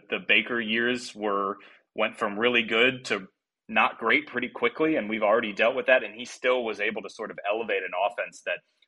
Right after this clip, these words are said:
probably should not have operated at the level it was because of the quarterback play they were getting, um, similar to what he did with Jacoby Brissett. So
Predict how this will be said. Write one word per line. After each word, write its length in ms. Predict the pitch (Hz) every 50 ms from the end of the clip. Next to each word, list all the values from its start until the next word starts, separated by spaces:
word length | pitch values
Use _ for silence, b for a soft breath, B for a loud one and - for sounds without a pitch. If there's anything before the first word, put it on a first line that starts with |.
| _ -
probably 420 | - 139 147 160 151 131 135 127
should 220 | - - 135 113
not 180 | 110 110 107 110
have 100 | 107 98
operated 460 | 107 101 107 - - 117 107 101 101
at 80 | 98 -
the 80 | 98
level 300 | 98 101 98 95 98 95
it 100 | 92 92
was 240 | 98 98 95 95 92
because 380 | 90 95 - - - 104 98 95
of 100 | 92 82
the 60 | -
quarterback 480 | - - 107 98 92 90 87 82 - -
play 120 | - 95 92
they 160 | 90 85 82
were 80 | 82 82
getting, 320 | 82 85 78 78 76 - _ b b b b b b -
um, 340 | 87 82 82 82 82 82 - _ _ _ _
similar 320 | - - 113 107 107 107 101
to 80 | 101
what 180 | 98 98 95 92
he 100 | 98 104
did 180 | 95 95 92
with 120 | 92 95 -
Jacoby 340 | 92 - - 98 95 95 98
Brissett. 380 | 90 95 - - - 95 90 - - _ _
So 340 | - - 107 98 95 95